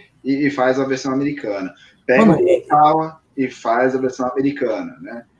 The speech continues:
Speaker 2: O Lucas
Speaker 1: Ele
Speaker 2: falou
Speaker 1: faz a,
Speaker 2: em,
Speaker 1: a
Speaker 2: tipo
Speaker 1: voz americana, assim, tipo, por que que com Old Boy a gente acha uma bosta, mas o Tarantino fazendo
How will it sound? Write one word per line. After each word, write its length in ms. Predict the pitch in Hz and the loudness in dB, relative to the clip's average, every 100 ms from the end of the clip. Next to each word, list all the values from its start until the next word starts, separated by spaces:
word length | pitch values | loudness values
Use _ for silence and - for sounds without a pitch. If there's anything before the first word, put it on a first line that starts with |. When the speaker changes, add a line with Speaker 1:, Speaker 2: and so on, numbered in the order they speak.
| - | -6
Speaker 2:
O 40 | 165 | -2
Lucas 260 | 180 - | -2 0
Speaker 1:
Ele 80 | 127 | 2
Speaker 2:
falou 360 | - 143 131 - | 4 4 4 2
Speaker 1:
faz 180 | - - | 0 2
a, 20 | 151 | 4
Speaker 2:
em, 20 | |
Speaker 1:
a 60 | 185 | 6
Speaker 2:
tipo 140 | 185 | 4
Speaker 1:
voz 260 | 185 190 185 | 4 4 6
americana, 600 | 190 - - 160 151 120 | 4 0 2 4 4 2
assim, 300 | 104 107 101 | -4 -8 -10
tipo, 260 | 95 123 - _ _ _ | -10 -10 -12 _ _ _
por 120 | 214 | -4
que 120 | 220 262 | -4 -2
que 120 | 277 | -2
com 240 | 247 208 185 | -4 -4 4
Old 260 | 190 180 | 4 4
Boy 340 | 156 151 151 170 | 2 6 6 4
a 40 | |
gente 220 | 151 156 | 2 2
acha 160 | 147 165 | 0 -2
uma 160 | 151 | -2
bosta, 500 | 131 131 139 185 - 196 | 2 4 4 0 -6 -8
mas 180 | 180 | -6
o 40 | 175 | -2
Tarantino 380 | 165 156 170 165 | -2 -2 -6 -6
fazendo 640 | 156 139 147 160 165 156 | -4 -4 -4 -4 -6 -8